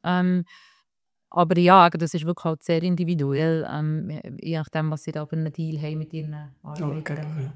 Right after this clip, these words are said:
Speaker 2: Mhm. Und wenn dann auch noch der Faktor Familie dazukommt, ist ja dann noch ein dritter Faktor, wo man dann,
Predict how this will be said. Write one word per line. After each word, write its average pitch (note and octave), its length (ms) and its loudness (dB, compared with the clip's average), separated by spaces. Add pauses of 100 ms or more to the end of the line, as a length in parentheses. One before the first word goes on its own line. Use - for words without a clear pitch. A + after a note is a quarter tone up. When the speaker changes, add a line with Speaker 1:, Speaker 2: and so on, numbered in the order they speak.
(500)
Speaker 2:
Mhm. C#3 240 -2 (380)
Und D3+ 140 6
wenn E3 160 8
dann D#3+ 160 4
auch D#3+ 80 6
noch D#3+ 80 4
der D3+ 100 2
Faktor D#3+ 340 -2
Familie F#3+ 500 8
dazukommt, G3+ 420 4
ist D#3+ 100 -4
ja E3+ 100 -4
dann D#3 200 0 (320)
noch E3 100 4
ein D#3 100 6
dritter F#3+ 360 4
Faktor, G#3 400 -2
wo F#3+ 80 4
man G3 160 6
dann, F#3+ 320 0